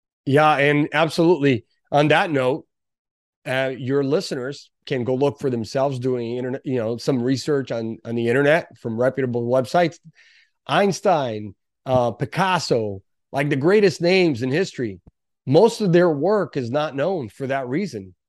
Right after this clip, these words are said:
right? And, and you hear people share it on ted Talks and whatnot, but I've looked at this stuff myself, and it, it is true. There's a lot of authors out there. There's a lot of, you know, musicians that have written thousands of songs that you'll never hear.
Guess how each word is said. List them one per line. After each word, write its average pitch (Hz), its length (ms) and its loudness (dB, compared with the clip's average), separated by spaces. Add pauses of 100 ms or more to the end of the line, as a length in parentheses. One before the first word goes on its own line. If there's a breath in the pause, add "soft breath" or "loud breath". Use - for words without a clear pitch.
(280)
right? 135 360 0 (240)
And, 247 120 4
and 208 340 4
you 185 100 2
hear 180 220 2
people 165 260 -4
share 165 280 -2
it 151 60 -2
on 123 140 -4
ted 160 260 -6
Talks 151 280 -4
and 135 100 -8
whatnot, 147 260 -4
but 135 120 0
I've 151 180 0
looked 185 280 -4
at 139 140 -10
this 123 140 -12
stuff - 240 -6
myself, 135 520 -4 (460 soft breath)
and 151 180 2
it, 170 200 4
it 147 120 4
is 185 220 4
true. 214 400 -4 (340)
There's 165 220 2
a 190 80 2
lot 170 220 0
of 160 160 -6
authors 175 520 -4
out 117 260 -4
there. 104 180 -8
There's 139 240 -4
a 165 60 -2
lot 160 240 -2
of, 147 260 -2 (640)
you 165 120 -2
know, 143 320 0 (180)
musicians 143 920 0
that 147 140 0
have 135 120 0
written 156 300 -2
thousands 180 500 -2
of 131 100 -10
songs 185 340 -4
that 135 100 -4
you'll 135 180 -2
never 170 320 -2
hear. 139 460 -8